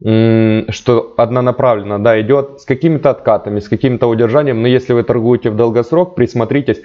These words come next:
но уже после пробоя, а, семнадцать восемьдесят пять, то есть на открытие шортовых позиций.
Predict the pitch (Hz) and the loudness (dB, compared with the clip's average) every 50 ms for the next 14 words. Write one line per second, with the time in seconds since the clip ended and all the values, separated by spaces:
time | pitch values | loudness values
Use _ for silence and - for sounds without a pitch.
0 | - - - 104 113 127 120 - 120 117 104 95 110 135 139 147 147 - 113 117 | -16 -8 -2 0 0 0 0 0 0 0 0 2 2 2 2 2 0 0 -2 -2
1 | 123 - - 110 104 - - 110 101 101 113 127 135 135 131 135 - - - - | -2 -2 -2 -4 -2 0 0 0 2 2 2 2 2 2 0 -4 -8 -18 -20 -20
2 | - - - 107 101 104 104 101 - - 107 113 120 120 - 117 95 101 110 113 | -16 -8 -4 -2 0 0 -2 -2 -4 -2 0 0 0 0 -2 -4 -4 0 0 0
3 | 113 - 113 101 104 101 - 110 101 - - 139 147 143 - 113 104 104 - 110 | 0 -2 -2 -2 -2 0 0 -2 -2 0 0 0 0 0 0 -2 -2 -2 -2 -2
4 | 107 113 113 107 - - 127 127 139 135 135 127 113 107 - - - - _ _ | 0 0 0 0 -2 -2 -2 -2 -2 0 0 0 0 0 -2 -8 -20 -20 _ _
5 | - - - 117 107 - - 123 120 117 113 - - 113 110 98 95 98 90 - | -8 -4 -2 -2 -2 0 -2 0 0 -2 -4 -2 -2 -2 -2 -2 -4 -6 -8 -8
6 | - - - | -10 -12 -12